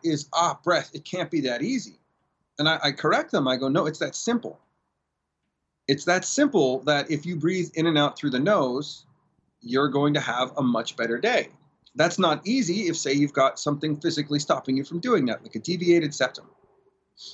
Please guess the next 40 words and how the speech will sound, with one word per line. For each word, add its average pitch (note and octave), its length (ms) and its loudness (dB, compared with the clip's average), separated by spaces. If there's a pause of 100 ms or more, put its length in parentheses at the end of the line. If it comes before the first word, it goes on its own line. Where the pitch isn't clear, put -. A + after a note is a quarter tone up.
(140)
or C#3+ 280 4
you've D3+ 180 2
broken F3 320 0
your D#3 120 0
nose C#3+ 280 2
before, A2 360 -8
you've B2+ 180 -6
got D#3 240 2
some D#3 240 -2
other F3+ 220 2
issue, D3 540 -2
you're F3 140 0
gonna B3 220 0
need, A#3+ 320 0
you're G#3 140 -6
gonna A3+ 180 0
need G#3 200 0
more F#3 220 4
than E3 160 2
just, D3 280 0
you D3 40 4
know, C#3 100 2
a C3+ 100 -4
breathwork B2+ 420 0
coach - 320 -4
to C#3+ 60 -2
help G#2+ 220 -4
fix C#4+ 220 -4
that. A2 200 -2
You're C#3 100 -2
gonna D#3+ 160 -2
<laughs> - 20 2
need G3+ 220 2
an E3 160 2
ear, E3+ 140 0
nose, C3+ 240 0
and E3 80 -10
throat F#3+ 200 0
specialist. - 580 -4 (920)
But F#3 340 4